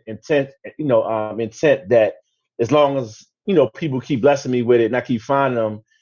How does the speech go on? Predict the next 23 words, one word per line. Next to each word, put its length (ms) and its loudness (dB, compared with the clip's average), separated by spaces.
to, 200 4
uh, 480 0
to 100 -4
share 380 2
different, 520 -2
um, 540 -6
different, 380 0
uh, 320 -2
you 80 -2
know, 140 4
black 380 2
string 280 -2
musicians 540 -2
playing 300 0
the 60 -6
birthday. 440 0
'Cause 400 0
one, 540 2
I 180 0
enjoy 480 2
sharing 460 0
the 60 -6
music, 540 -2